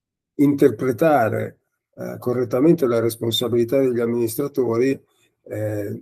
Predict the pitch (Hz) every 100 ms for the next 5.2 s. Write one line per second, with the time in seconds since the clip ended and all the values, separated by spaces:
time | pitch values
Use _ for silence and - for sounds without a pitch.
0 | - 117 123 127 131 120 120 120 110 135
1 | 120 113 123 110 117 123 117 - 131 151
2 | - 147 151 - 156 170 _ _ _ _
3 | 120 117 117 - 113 117 - 139 - 131
4 | 135 127 - 123 123 120 117 117 120 120
5 | 120 117